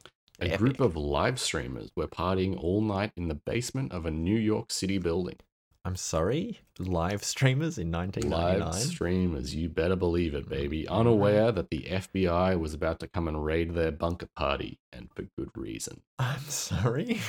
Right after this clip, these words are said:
Speaker 2: <laughs>
Speaker 1: <laughs>
Speaker 2: What is happening?
Speaker 1: There were, in this bunker party where a bunch of live streamers were partying, uh, there was interrogation rooms,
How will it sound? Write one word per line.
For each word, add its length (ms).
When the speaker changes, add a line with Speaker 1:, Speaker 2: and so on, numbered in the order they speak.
Speaker 2:
<laughs> 200
Speaker 1:
<laughs> 160
Speaker 2:
What 800
is 240
happening? 500
Speaker 1:
There 240
were, 500
in 180
this 140
bunker 360
party 540
where 320
a 60
bunch 240
of 160
live 320
streamers 400
were 140
partying, 600
uh, 420
there 200
was 300
interrogation 720
rooms, 400